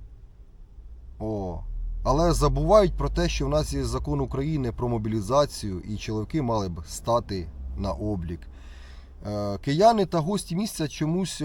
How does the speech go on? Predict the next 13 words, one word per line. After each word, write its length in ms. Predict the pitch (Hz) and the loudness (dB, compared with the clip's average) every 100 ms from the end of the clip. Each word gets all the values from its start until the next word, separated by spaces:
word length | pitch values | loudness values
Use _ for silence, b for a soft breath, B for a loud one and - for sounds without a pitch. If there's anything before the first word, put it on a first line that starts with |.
| 135 | -4
починають, 520 | 143 147 170 175 143 | -4 0 2 2 0
е, 280 | 139 131 131 | -2 0 0
розповідати, 680 | 127 - 131 156 170 139 131 b b b | -2 -4 0 2 2 0 -6 b b b
що 220 | - 143 | -4 -2
вони 340 | 135 165 180 151 | 2 4 4 4
воюють 440 | 139 151 170 120 | 2 2 2 0
на 100 | 135 | 0
якихось 320 | - 143 - | -2 -4 -6
там 180 | - 117 | -4 -4
економічних, 880 | 113 135 123 131 170 - 131 113 - b b b - | 0 0 2 0 -2 -4 -4 -6 -8 b b b 0
політичних, 880 | 151 143 120 175 165 - 139 117 | 2 2 2 0 0 -2 -2 -4
юридичних 680 | 110 139 135 117 165 - 131 | -2 -2 0 -2 -4 -4 -6
фронтах. 680 | - 120 113 117 101 - - | -4 -4 -2 0 2 2 0